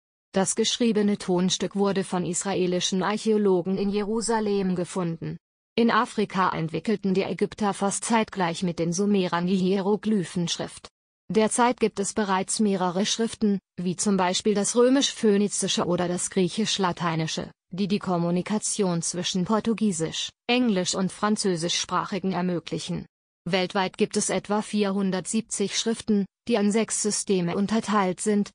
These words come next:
griechisch-lateinisches System, arabisches System, kyrillisch, russisch, indisch, chinesisch, hebräisch und eine kleine Bevölkerung in Äthiopien, dem Abessinien. Jahrhunderte vergingen und Afrika forschte weiter.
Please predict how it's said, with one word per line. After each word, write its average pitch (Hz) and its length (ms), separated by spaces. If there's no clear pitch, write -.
griechisch-lateinisches 180 1300
System, 196 500
arabisches 190 720
System, 185 420
kyrillisch, 180 720
russisch, 220 380
indisch, 190 380
chinesisch, 214 640
hebräisch 202 600
und 226 180
eine 196 220
kleine 196 400
Bevölkerung 220 680
in 190 120
Äthiopien, 165 880
dem 185 160
Abessinien. 165 880
Jahrhunderte 202 600
vergingen 185 500
und 180 220
Afrika 208 560
forschte 190 520
weiter. 170 520